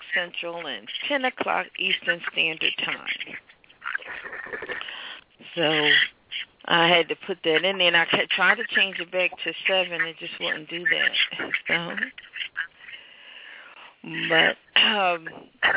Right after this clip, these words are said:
we are here, and I sent Razone a message, and hopefully he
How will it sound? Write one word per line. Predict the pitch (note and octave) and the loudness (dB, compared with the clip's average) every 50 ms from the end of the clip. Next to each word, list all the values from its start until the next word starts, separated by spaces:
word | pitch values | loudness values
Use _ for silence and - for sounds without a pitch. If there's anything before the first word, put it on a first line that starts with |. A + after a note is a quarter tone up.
| - | 2
we | - - - | 2 0 0
are | - F3 F3 E3 | 2 2 0 0
here, | D#3 - - G3 F3+ F3 F3+ F#3+ G3+ G#3 | -2 -2 -2 -2 -2 0 -2 -2 -2 -4
and | G3 E3+ D#3+ D#3+ E3 | -6 -8 -10 -10 -12
I | E3 E3 E3 E3 E3 - - - F3 F3 | -12 -10 -10 -10 -10 -10 -2 -2 -2 -2
sent | F#3+ F3+ - | -2 -6 -4
Razone | - - E3 D#3+ D#3 D#3+ F3 F3 F3+ F3 E3+ E3 | -2 -2 -2 -2 -4 -4 -4 -4 -4 -4 -4 -6
a | D#3+ D#3 D3+ D#3 D#3 | -8 -8 -8 -10 -10
message, | D#3+ E3 F#3 A3 A#3+ A#3 - - A#3+ A#3 A3+ G#3 - | -6 -2 0 2 2 0 0 0 0 0 0 0 -2
and | F3+ F3+ F3 | -4 -4 0
hopefully | F#3 F3+ F3+ F3+ - - F3+ F3 E3+ E3+ E3 | 0 0 0 0 -2 -8 -6 -4 -4 -4 -4
he | D#3+ F3 E3+ E3+ | -2 0 0 0